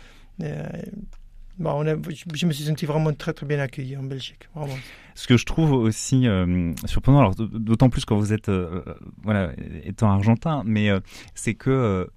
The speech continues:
Speaker 2: dans votre travail, vous avez justement cette idée de relier différents univers, de vous dire qu'il n'y a pas de barrière, en fait, entre les individus et qu'on peut travailler ensemble.
Speaker 1: Mais oui.
Speaker 2: Euh, ce qui pourrait, euh, paraître comme un geste très radical, enfin, c'est-à-dire qu'au niveau artistique, on se dit, « Oh là,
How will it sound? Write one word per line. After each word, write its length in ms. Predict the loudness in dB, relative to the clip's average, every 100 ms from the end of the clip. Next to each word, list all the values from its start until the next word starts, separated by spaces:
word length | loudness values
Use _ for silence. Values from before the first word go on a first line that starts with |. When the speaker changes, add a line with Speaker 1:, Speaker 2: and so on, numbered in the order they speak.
| -16
Speaker 2:
dans 240 | -4 0 2
votre 300 | 2 0 -2
travail, 480 | 0 2 2 0 -2
vous 140 | -4
avez 320 | -2 -2 -4
justement 400 | -6 -6 -4 -4
cette 240 | -6 -8 -6
idée 160 | -6
de 80 | -4
relier 500 | -2 0 0 -2 -6
différents 320 | -6 -8 -6
univers, 580 | -4 -2 -2 -2 -4 -4
de 60 | -6
vous 80 |
dire 160 | -8 -8
qu'il 80 | -10
n'y 40 |
a 20 |
pas 160 | -6 -6
de 100 | -6
barrière, 600 | -2 -2 0 2 0 0
en 40 | -4
fait, 220 | -6 -8
entre 180 | -8 -6
les 160 | -2
individus 440 | -2 -2 -6 -4 -6
et 60 |
qu'on 120 | -4
peut 140 | -6 -4
travailler 420 | -4 -2 -2 -2
ensemble. 460 | -4 -4 -2 -2 -2
Speaker 1:
Mais 60 | -4
oui. 280 | -2 -2 -4
Speaker 2:
Euh, 420 | -2 0 0 0 -4 -10
ce 200 | -10 -8
qui 120 | -4
pourrait, 360 | 0 0 2 0
euh, 100 | 0
paraître 300 | -2 -2 -2
comme 140 | -4
un 80 | -4
geste 300 | -6 -10 -10
très 220 | -6 -6
radical, 480 | -4 -4 -6 -4 -2
enfin, 140 | -2 -6
c'est-à-dire 160 | -8
qu'au 80 | -6
niveau 180 | -4 -4
artistique, 540 | -6 -8 -12 -10 -12
on 20 | -12
se 80 |
dit, « 60 | -16
Oh 60 | -14
là, 100 | -10